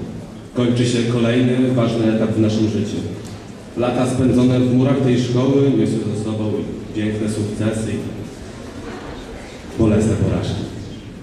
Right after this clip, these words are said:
Mimo wszystko z całą pewnością pozostanie ona w naszej pamięci na bardzo długo. Koniec roku jest czasem podziękowań i w tej kwestii nie będziemy oryginalni.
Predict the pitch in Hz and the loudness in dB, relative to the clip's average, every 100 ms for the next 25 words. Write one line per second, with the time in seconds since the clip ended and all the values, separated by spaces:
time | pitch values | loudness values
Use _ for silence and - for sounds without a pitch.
0 | - 139 165 165 170 175 175 160 151 160 | 0 4 4 4 4 2 0 0 0 2
1 | 151 139 127 123 131 - 123 101 101 - | 2 2 2 4 2 2 0 0 0 0
2 | 110 - 120 120 120 120 120 120 120 120 | 0 0 0 2 2 2 2 0 -2 -4
3 | - 120 - 113 120 120 113 110 120 120 | -6 -8 -4 -2 0 0 2 4 4 4
4 | 117 110 107 104 101 107 98 95 87 90 | 4 4 2 2 0 -2 -4 -4 -4 -4
5 | - 82 - - - - - - - - | -4 -6 -8 -14 -16 -18 -20 -20 -20 -20
6 | - - - - - - 170 175 165 - | -20 -20 -20 -20 -10 0 4 4 4 4
7 | - 113 107 110 110 113 - 127 123 113 | 4 4 4 4 2 0 -2 0 2 4
8 | 110 107 110 113 123 143 151 - - - | 4 4 4 2 2 0 0 -2 -6 -8
9 | - - - - 175 - - - 113 110 | -12 -12 -6 0 2 2 2 2 2 0
10 | 110 110 113 107 101 90 90 92 90 87 | 2 4 4 4 2 2 2 0 0 0
11 | 85 87 | -2 -2